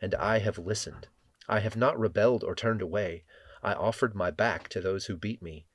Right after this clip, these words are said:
and my cheeks to those who pulled out my beard. I did not hide my face from mockery and spitting. Because the sovereign Lord helps me, I will not be disgraced. Therefore, I have set my face like a stone,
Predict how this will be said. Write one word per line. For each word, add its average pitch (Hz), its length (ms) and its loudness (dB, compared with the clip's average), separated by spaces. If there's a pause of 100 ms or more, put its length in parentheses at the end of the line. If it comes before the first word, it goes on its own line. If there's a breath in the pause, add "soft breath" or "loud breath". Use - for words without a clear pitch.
(160)
and 98 120 -6
my 90 140 0
cheeks - 420 -4
to - 100 -6
those 90 240 -2
who 90 100 -10
pulled - 300 -2
out 90 180 -2
my 87 180 -2
beard. 78 440 -6 (300)
I 120 140 6
did 110 180 2
not 117 280 4
hide 87 400 -2
my 80 180 -4
face - 560 -8 (120 soft breath)
from 92 200 -4
mockery 87 600 -2
and 76 160 -12
spitting. 85 500 -2 (440 loud breath)
Because - 240 -2
the 95 100 -4
sovereign 110 420 0
Lord 101 400 2
helps - 300 -6
me, - 240 -12
I 92 120 -8
will 92 160 -6
not 98 260 -4
be 87 140 -8
disgraced. - 640 -6 (720 soft breath)
Therefore, 151 600 0
I 98 140 0
have 98 140 0
set - 300 4
my 123 180 0
face 117 380 -4
like 104 160 -4
a 107 60 -8
stone, 92 520 -4